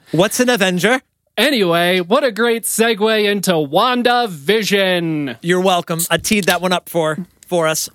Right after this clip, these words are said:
Speaker 2: I opened a beer.
Speaker 1: <laughs>
Speaker 2: Royce is probably gonna take that out. <clears throat> WandaVision episode five. Let's just, let's get right into it.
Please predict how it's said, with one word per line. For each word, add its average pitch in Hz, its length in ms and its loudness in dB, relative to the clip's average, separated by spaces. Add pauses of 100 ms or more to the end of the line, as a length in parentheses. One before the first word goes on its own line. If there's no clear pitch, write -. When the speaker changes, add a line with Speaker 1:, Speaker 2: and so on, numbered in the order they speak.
(220)
Speaker 2:
I 175 120 2
opened 202 280 0
a 160 80 0
beer. 180 520 -2 (600)
Speaker 1:
<laughs> - 1080 -6
Speaker 2:
Royce 143 240 -4
is 135 100 -8
probably 131 280 -8
gonna 120 180 -10
take 123 280 -10
that 120 180 -4
out. 117 280 -6 (440)
<clears throat> - 340 -20
WandaVision 196 1500 -2
episode 175 400 0
five. 147 360 -2
Let's 156 240 -4
just, - 280 -2
let's 165 220 -2
get 151 240 -2
right 147 240 0
into 131 300 -4
it. - 220 -12